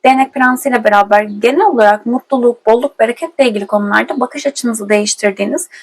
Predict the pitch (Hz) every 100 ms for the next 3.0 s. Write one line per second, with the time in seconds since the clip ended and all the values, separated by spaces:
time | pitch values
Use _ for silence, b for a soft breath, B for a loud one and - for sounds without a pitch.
0 | B - 269 302 277 285 254 254 262 233
1 | 226 233 - 240 226 220 214 226 254 226
2 | 226 247 226 247 240 220 - 233 240 -